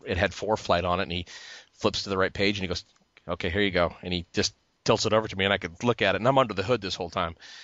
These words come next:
And, he, and I go, "Okay, I see it. Great." I was able to dial in the other frequency. But so, um, that was a, a good learning experience.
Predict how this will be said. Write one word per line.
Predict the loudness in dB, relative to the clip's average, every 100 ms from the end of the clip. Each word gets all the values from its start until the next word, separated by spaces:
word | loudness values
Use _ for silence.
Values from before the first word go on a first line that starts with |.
| -20 _ -6
And, | -4
he, | -2
and | 0
I | 2
go, | 0 -2 _ -2
"Okay, | 2
I | 4
see | 4 4
it. | -2
Great." | -2 -2 -4 -14 _ _ -12
I |
was | -10
able | -8 -8
to |
dial | -2 0 0 -4
in |
the | -6
other | -8
frequency. | -10 -14 -14 -14 -14 -14
But | -18 _ -20 -20 -20 -20 -20 -20 _ _ _ _
so, | 0 4 8 6 4 -4 -20 -20 -20 -20 _ _ _ _ _ _ -20 -12
um, | -4 2 4 6 6 4 0 -8 -16 _ _ _ _ _
that | 2 4
was | 0 -2 -6 -20 -14 -6 -2
a, | 0 0
a |
good | -2 0
learning | 2 2 0
experience. | -2 -2 0 0 0 -4